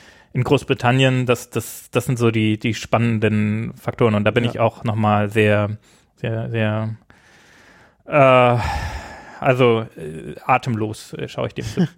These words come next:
Speaker 2: <laughs> Aber wo wir grad, äh, das mit Norwegen haben, würde ich doch auch nochmal die Frage stellen,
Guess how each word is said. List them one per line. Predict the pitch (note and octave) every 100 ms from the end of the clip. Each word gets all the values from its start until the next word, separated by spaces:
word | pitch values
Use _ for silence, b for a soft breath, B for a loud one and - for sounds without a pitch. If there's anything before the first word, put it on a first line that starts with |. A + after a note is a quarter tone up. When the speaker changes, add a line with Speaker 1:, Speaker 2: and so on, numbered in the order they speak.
| - -
Speaker 2:
<laughs> | A3+ E3+
Aber | B2 C3+
wo | D#3
wir | E3+
grad, | C#3+ D3+ - -
äh, | D3+ C#3 B2+
das | C3+ -
mit | C3
Norwegen | B2+ E3 B2 G2 G2
haben, | F#2+ F#2+ G2
würde | A#2+
ich | C3
doch | - -
auch | D3+
nochmal | D3+ C#3
die | C3
Frage | - A#2 D3+ E3+
stellen, | - D#3